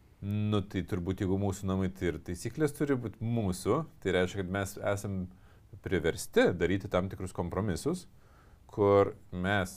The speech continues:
jeigu esam skirtingi tvarkos klausimu, mes skirtingai suprasim, kas yra tvarkinga ir kas yra netvarkinga.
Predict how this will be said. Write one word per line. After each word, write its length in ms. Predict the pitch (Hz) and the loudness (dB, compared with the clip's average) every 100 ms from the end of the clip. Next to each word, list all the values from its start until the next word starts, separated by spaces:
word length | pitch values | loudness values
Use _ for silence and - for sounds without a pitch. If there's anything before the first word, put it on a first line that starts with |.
| - | -18
jeigu 260 | - 95 95 | -8 -2 2
esam 220 | 101 - | 2 0
skirtingi 560 | 90 - 113 107 87 78 | -8 -4 -4 -4 -4 -6
tvarkos 440 | - 160 - 85 - | 0 -2 2 -2 2
klausimu, 380 | 90 87 - 120 | 2 2 -2 -4
mes 240 | 98 95 | -4 -6
skirtingai 480 | - 113 101 110 92 | -8 -6 -6 -4 -6
suprasim, 460 | 92 - 101 120 107 | -6 -4 -4 -4 -4
kas 220 | 101 95 | -4 -2
yra 100 | 92 | -4
tvarkinga 460 | 85 87 - 113 127 | -2 -6 -4 -4 -4
ir 80 | - | -4
kas 160 | 101 | -8
yra 120 | 104 95 | -6 -4
netvarkinga. 560 | 92 98 90 82 - | -4 -6 -8 -10 -10